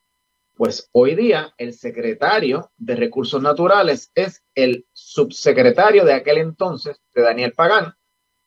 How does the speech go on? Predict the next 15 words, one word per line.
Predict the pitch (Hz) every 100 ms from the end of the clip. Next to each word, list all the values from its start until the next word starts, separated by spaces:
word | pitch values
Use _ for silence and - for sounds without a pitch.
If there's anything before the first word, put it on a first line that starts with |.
| _ _ _ _ _ _ -
Y | 120 117 117
hoy | 117 120
día | 156 220 180 190 _ _ _ -
Daniel | 120 117 131 131
Pagán | 165 175 214 175 - _ _
es | - 139 160
el | 139
asesor | 123 117 - 113 - 196 214 196 _ _ _ _ _ -
de | 123 117 120 120
Rafael | 117 117 - 120 131
Machalgo, | 151 - 220 233 220 -
quien | - -
era | 175 190
su | - - _ _ _
subsecretario. | - - - _ _ - 123 117 110 127 117 -